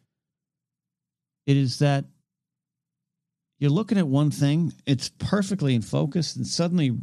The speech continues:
the, the focus shifts, and you look back, and you're like, "Oh, everything, <laughs> everything I saw was, was not the right, I was, wasn't looking at the right stuff. Oh, I wasn't looking at the right stuff." Did, did they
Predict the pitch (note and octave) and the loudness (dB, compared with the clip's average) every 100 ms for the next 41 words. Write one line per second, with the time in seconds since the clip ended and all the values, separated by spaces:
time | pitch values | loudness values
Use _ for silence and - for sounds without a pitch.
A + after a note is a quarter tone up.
0 | - _ _ _ - - _ - A2+ G3 | -10 _ _ _ -16 -16 _ -12 -4 -2
1 | G3 D3 - G#3 G#3 - C3+ B2+ E3 - | 0 -2 0 -2 -2 0 0 0 -2 -4
2 | D#3+ F3 G3 C3+ C3 A#2 E3 C3+ F#2 _ | -4 -2 -2 0 0 0 0 0 -2 _
3 | _ _ _ _ _ _ _ _ C#3+ D#3 | _ _ _ _ _ _ _ _ 0 2
4 | C#3+ E3 E3+ B2+ - - _ _ _ _ | 2 2 2 0 -4 -12 _ _ _ _
5 | _ _ _ _ _ _ _ - D3+ D3+ | _ _ _ _ _ _ _ -4 0 2
6 | C3 - C3+ B2+ A2+ G2 - A2+ G2 B2 | 0 2 2 2 0 -4 -6 -4 0 0
7 | - A2+ A#2 A2+ G#2+ C3 D3+ C3 C3+ A#2 | 0 0 0 0 -2 0 -2 0 -2 -2
8 | G#2+ G2+ G#2+ G2 - C2+ B1+ - _ _ | -4 0 0 -2 -4 -4 -4 -10 _ _
9 | _ _ _ _ _ - B2 - C#3 D3+ | _ _ _ _ _ -8 -4 0 0 2
10 | B2+ C3+ B2+ A#2 A#2 G#2+ F#2+ - _ - | 0 0 0 0 0 -2 -2 -10 _ -4
11 | G2 F#2 F#2 F2+ - G#2 - - - E3+ | -2 0 -2 -4 -6 -6 -6 -6 -2 0
12 | D3+ D3+ D#3+ F3 E3 D3 | 2 2 2 2 2 0